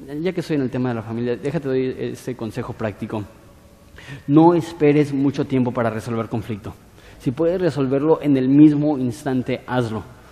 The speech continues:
¿Por qué? Porque si no es como un cáncer que empieza a crecer y crecer y crecer. Y nos ha pasado a todos que por un conflicto tan pequeño de repente hay una separación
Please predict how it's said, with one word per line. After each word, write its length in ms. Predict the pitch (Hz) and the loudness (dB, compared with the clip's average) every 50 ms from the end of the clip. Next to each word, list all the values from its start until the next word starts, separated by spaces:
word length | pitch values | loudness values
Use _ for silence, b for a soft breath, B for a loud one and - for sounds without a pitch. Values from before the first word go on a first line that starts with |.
| B B - | B B -6
¿Por 140 | 120 117 | -6 -4
qué? 200 | - 143 151 160 151 B B B | -2 -2 -2 -2 -4 B B B
Porque 220 | - 127 110 123 | -8 -6 -6 -6
si 140 | - - 135 | -4 -2 0
no 160 | 131 135 139 | 2 2 2
es 80 | 139 - | 0 0
como 160 | 151 139 135 | 0 2 2
un 160 | 135 127 120 | 2 2 2
cáncer 360 | - - 127 127 123 143 135 | 0 -2 -4 -4 -4 -6 -6
que 80 | 117 131 | -6 -6
empieza 260 | 120 113 117 - 131 | -6 -6 -6 -6 -8
a 20 | |
crecer 520 | 120 117 107 101 - - 143 143 147 143 - 113 | -6 -8 -10 -6 0 2 2 2 2 -2 -6 -10
y 60 | 123 | -8
crecer 420 | - 113 101 - - 135 135 139 | -8 -8 -8 -6 -4 -4 -4 -4
y 100 | 107 123 | -4 -8
crecer. 480 | 117 - 110 113 110 - 139 131 135 127 B B B B B B | -8 -6 -6 -8 -6 -6 -4 -4 -4 -6 B B B B B B
Y 40 | 123 | -2
nos 220 | 117 117 117 - | -2 0 0 -2
ha 80 | 139 135 | -2 -2
pasado 320 | 160 147 151 160 156 151 | -2 -2 -2 0 0 0
a 100 | 147 - | 0 2
todos 240 | - 156 147 127 - | 4 4 4 4 2
que 120 | - 135 | -2 -8
por 160 | - - 120 | -4 0 2
un 120 | 139 143 147 | 4 4 4
conflicto 640 | 143 151 156 143 131 139 139 147 147 147 - 139 113 | 4 2 0 0 0 0 0 0 0 0 -2 -8 -6
tan 300 | - - 139 156 170 175 | -6 -4 -2 -2 -2 -2
pequeño 460 | - - 147 - - 139 143 147 139 | -2 -4 -4 0 2 2 2 4 2
de 80 | 127 | 2
repente 340 | 117 113 104 - 135 123 143 | 0 -2 -2 0 0 2 2
hay 60 | 139 | 2
una 160 | 139 135 131 123 | 2 2 0 -2
separación 1000 | - - 131 117 - - - 120 110 104 - - - - - 135 131 143 147 | -2 -2 -4 -4 -2 -2 -2 0 0 -2 -4 -8 -12 -8 -4 -2 0 0 0